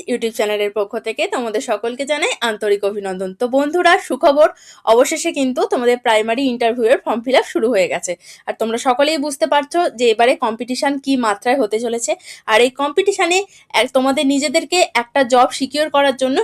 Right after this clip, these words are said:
সেই পরিমাণে খাটতে হবে এবং তার জন্য তোমাদেরকে প্রত্যেককে কিন্তু ইন্টারভিউটি খুব ভালো করে দিতে হবে। এবং ইন্টারভিউটি তখনই ভালো হবে যখন কিন্তু তোমাদের প্রিপারেশন খুব, খুব ভালো থাকবে। এবং প্রিপারেশন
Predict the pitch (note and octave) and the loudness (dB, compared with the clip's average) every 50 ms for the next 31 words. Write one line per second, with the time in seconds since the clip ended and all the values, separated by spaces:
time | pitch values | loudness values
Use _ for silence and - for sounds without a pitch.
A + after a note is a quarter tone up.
0 | - - E4+ B3+ B3+ B3+ B3+ B3+ B3+ B3 B3+ C4+ A4 - - - F#3+ - - A#3 | 0 0 0 0 2 2 2 2 2 0 -2 -2 -2 -2 -2 -2 -2 -2 -2 0
1 | B3+ B3 A3+ A#3 D#4 F#4 - C4+ C#4 C#4 C4+ A#3 G#3+ G3+ - A3 A3 A#3+ C#4 C#4+ | 2 2 2 2 2 0 0 0 0 0 2 0 0 0 0 -4 -4 -4 -4 -4
2 | C4 A3+ G#3+ A3+ G#3+ - - A4 C#5+ - - - - - _ - D4+ E4+ E4 - | -4 -4 -4 -4 -4 0 2 2 2 2 -2 -14 -20 -14 _ 0 0 0 2 2
3 | G#4+ G#4 - F#4+ C#4 - C4+ B3 A#3+ B3 G#4 C5 - - B3+ B3 C#4 B3+ A#3+ B3+ | 0 2 2 0 0 0 -2 -2 0 0 0 0 0 0 -2 0 2 2 0 0
4 | C4 B3 - F4+ A#4+ - - F#4+ C#4 - A#3 G#3 G3+ G#3+ A3 C4 F4+ G4 C#4 A#3 | -2 -2 -2 -2 0 0 0 -2 0 -2 -2 0 0 2 2 4 2 2 2 0
5 | - F#3+ G#3 F3 - E3+ F3+ - - - - - - A#3+ B3+ A#3+ - C4 C4+ C4 | -2 -2 -2 -2 -2 -2 -4 -4 -6 -20 -14 -4 0 2 2 2 2 0 2 4
6 | C#4+ C#4+ C#4+ E4 D#4 C4 F4+ - - - A#3+ - - F#4+ G#4 G#4+ E4 D#4+ B3 A3+ | 4 2 2 2 -2 -2 -2 0 2 2 2 4 4 4 4 4 4 4 4 4
7 | A3+ C4 B3+ D4+ A4+ G4+ - A3 A3 - C#4+ C#4+ C4+ C#4 C4 - - G4 F#4+ F4+ | 4 4 4 4 2 4 4 2 2 2 -2 -4 -2 -4 -4 -4 -2 -2 -2 0
8 | B3+ B3 A#3 C4+ C4 - C4+ C4 C4+ C#4+ C#4+ D#4 E4 - G4 A#4 A4+ - - D#4+ | -2 0 0 -2 -2 -2 -4 -2 0 0 0 0 0 0 0 -2 -2 -4 -4 -4
9 | C#4 B3 - - - - - F4+ F4+ D#4+ E4+ C4+ G#3 G#3 G#3 A3+ F#3 F3 F#3 F3+ | -4 -4 -6 -10 -10 -2 0 2 2 4 6 6 6 4 4 2 -2 -4 -4 -6
10 | F3+ - - - - - - - A3+ B3 B3+ B3 C4 C4+ C#4 C#4 C#4+ D4+ - F4 | -8 -10 -10 -14 -20 -14 -6 -2 -2 0 0 0 -2 0 2 2 2 2 0 -4